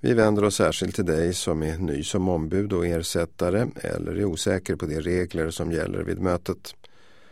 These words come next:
Om du funderar på att ställa upp som ombud i framtiden är du också välkommen. Lokalen är Gotlandssalen, Gotlandsgatan fyrtiofyra, tiden nio och trettio till femton och trettio.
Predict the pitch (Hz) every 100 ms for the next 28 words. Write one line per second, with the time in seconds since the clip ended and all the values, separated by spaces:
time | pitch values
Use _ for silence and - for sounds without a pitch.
0 | - - - - - 90 95 92 104 92
1 | 92 92 90 101 90 87 90 - 87 87
2 | 78 82 80 85 92 80 - 107 85 78
3 | 78 82 - - - - 82 90 - 92
4 | - - - - - - - - - -
5 | - - - - - 110 90 98 120 117
6 | 90 87 - 82 82 92 80 101 107 90
7 | 78 - 73 - 85 - 78 78 87 -
8 | - 98 90 123 - - - - 90 85
9 | 98 113 - 101 80 76 92 - 95 92
10 | - 117 - - 73 - - - - -
11 | - 95 - -